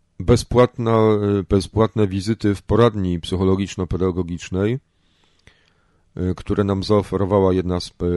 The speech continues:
z parafianek. Bezpłatne, mm, porady i kilka wizyt u stomatologa dla ludzi, którzy nie mają ubezpieczenia albo z różnych innych powodów nie mogą dostać się do,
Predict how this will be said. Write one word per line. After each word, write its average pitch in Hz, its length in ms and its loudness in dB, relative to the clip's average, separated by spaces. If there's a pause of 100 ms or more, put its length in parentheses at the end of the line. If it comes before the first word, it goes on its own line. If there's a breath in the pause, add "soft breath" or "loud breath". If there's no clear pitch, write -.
(140)
z - 80 -12
parafianek. 90 680 -4 (420 soft breath)
Bezpłatne, 113 800 0
mm, 104 680 0
porady 98 880 2
i 87 40 -12
kilka 101 380 -2
wizyt 92 500 -4 (480 soft breath)
u 101 220 -2
stomatologa 107 800 4 (180)
dla 90 240 0
ludzi, 92 360 -2
którzy 98 320 -6
nie 98 100 -2
mają 98 220 2
ubezpieczenia 113 640 0
albo 87 220 -2
z 82 60 -6
różnych 98 340 -4
innych 95 200 -2
powodów 95 400 -2
nie 95 100 -2
mogą 87 340 -2
dostać 87 400 -6
się - 160 -8
do, 85 240 -4